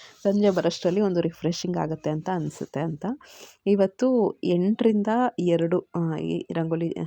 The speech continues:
ಚುಕ್ಕಿ ರಂಗೋಲಿ ಹಾಕ್ತಾ ಇದ್ದೀನಿ. ನನಗೆ, ಆ, ಲೈನ್ ರಂಗೋಲಿಗಿಂತ ಈ ರೀತಿ ಎಳೆ ರಂಗೋಲಿ ತುಂಬಾ ಇಷ್ಟ ಆಗುತ್ತೆ. ಕೆಲವೆಲ್ಲ ತುಂಬ ಈಸಿ ಇರುತ್ತೆ, ಒಂದು ಎರಡು ಸತಿ ಹಾಕ್ಬಿಟ್ರಂತೂ ಆರಾಮಾಗಿ ಈಸಿಯಾಗಿ ಗೊತ್ತಾಗೋಗುತ್ತೆ. ಕೆಲವ್ರಿಗೆ ಇದು ಕಷ್ಟ, ಆ, ಎಲ್ಲ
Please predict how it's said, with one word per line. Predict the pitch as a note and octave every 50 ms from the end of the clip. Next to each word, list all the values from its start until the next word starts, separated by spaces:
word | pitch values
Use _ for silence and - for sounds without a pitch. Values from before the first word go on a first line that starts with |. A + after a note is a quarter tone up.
| D#3+ F3 - _ _ _ - -
ಚುಕ್ಕಿ | E3+ - - E3+
ರಂಗೋಲಿ | E3 D#3+ E3 D#3+ E3+
ಹಾಕ್ತಾ | E3+ D3+ - - - D#3
ಇದ್ದೀನಿ. | D3+ D#3 D#3+ F3 A3+ C#4 - - - - - - _ -
ನನಗೆ, | F#3+ F#3+ G3 G3+ G#3+ A3 A3 G#3+ A3+ A#3+ C4
ಆ, | C4 - - - F3+ F3
ಲೈನ್ | E3+ E3+ E3+ E3+ F#3+ G#3+ A#3+ A#3 G#3+
ರಂಗೋಲಿಗಿಂತ | G3 F3+ F3+ F3+ F#3 F#3 F3+ E3 E3 E3+ E3+ -
ಈ | F#3+ F#3+
ರೀತಿ | F3 E3+ E3+ - F3+ E3+ D#3+
ಎಳೆ | D3+ D3 E3 F#3 G3+
ರಂಗೋಲಿ | G3 F3+ F3 E3+ E3 E3 F#3
ತುಂಬಾ | F#3 - E3+ D#3+ D#3+ D#3+ F3 E3+ E3+ E3+
ಇಷ್ಟ | D#3+ - - - -
ಆಗುತ್ತೆ. | D3+ D3 D#3 D3+ - - F#3 A#3+ B3+ - - - - - - _ _ -
ಕೆಲವೆಲ್ಲ | - G#3 G#3 A#3 A3+ B3 A#3 A#3+ B3
ತುಂಬ | A#3+ G#3 F#3 F3+ F#3 F3+
ಈಸಿ | F3 E3+ E3 E3 - F3+
ಇರುತ್ತೆ, | E3+ E3 D#3 D#3 - - F3+ G#3
ಒಂದು | G#3+ - - F3 F3+ F3+ E3+
ಎರಡು | E3+ E3+ F3 F3 - -
ಸತಿ | - - - G#3+
ಹಾಕ್ಬಿಟ್ರಂತೂ | - - - D#3 E3+ - _ - F3 E3 E3 E3 D#3+ D#3+ E3 - F#3
ಆರಾಮಾಗಿ | E3+ E3 - D#3+ D#3+ E3+ F3 F#3 F#3 - F#3 F3+ E3+ F3
ಈಸಿಯಾಗಿ | D#3+ - E3 D#3+ D#3+ E3 - E3+
ಗೊತ್ತಾಗೋಗುತ್ತೆ. | E3 E3 E3 D#3 D#3+ D#3+ D#3 D3 C#3+ C#3+ - F#3+ A3+ C#4 - - - - - - _ _ _
ಕೆಲವ್ರಿಗೆ | G#3+ G3 G3+ A3 A3 G#3 - G3
ಇದು | F#3+ G3
ಕಷ್ಟ, | - - E3+ - - - - - F3+ F3+ F3 E3+ E3+ -
ಆ, | F3 E3 D#3+ D#3 E3 E3 - -
ಎಲ್ಲ | E3+ E3+ E3+ E3+